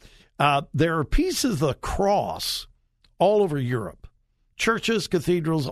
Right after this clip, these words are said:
all over Europe. Someone years ago traveled around Europe and measured the pieces of the cross, or the pieces of wood that were purported to be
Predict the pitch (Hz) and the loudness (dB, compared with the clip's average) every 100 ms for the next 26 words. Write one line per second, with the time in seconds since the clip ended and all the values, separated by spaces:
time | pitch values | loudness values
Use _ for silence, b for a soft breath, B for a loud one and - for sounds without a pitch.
0 | 147 170 175 175 - 151 131 131 127 135 | 0 2 4 0 0 -2 0 0 0 0
1 | 131 - B B - - 294 240 165 131 | -2 -6 B B -4 -2 2 2 2 2
2 | 139 202 220 156 120 101 147 107 98 117 | 4 4 2 -2 -4 -2 0 0 -4 -4
3 | - 170 208 208 170 151 139 127 156 113 | -2 0 0 0 0 0 0 2 0 -2
4 | 87 - _ _ _ _ _ _ _ _ | -6 -16 _ _ _ _ _ _ _ _
5 | 151 143 143 151 226 262 107 98 87 87 | 0 2 2 2 2 0 -4 -8 -12 -16
6 | - _ _ _ _ _ _ _ _ - | -20 _ _ _ _ _ _ _ _ -2
7 | 131 135 - 247 277 - 233 202 175 156 | 2 2 0 0 0 -2 -2 0 0 0
8 | - - - 240 190 95 - - - 139 | -4 -6 -4 -2 -2 -4 -8 -8 -2 -2
9 | 135 - 277 208 233 165 196 156 156 151 | 0 0 0 0 -2 -2 2 4 4 2
10 | 143 - 156 - 214 226 - - 302 302 | -2 0 -4 -2 -2 -2 -2 0 0 0
11 | 160 139 143 127 131 135 127 | 0 0 0 2 2 2 -2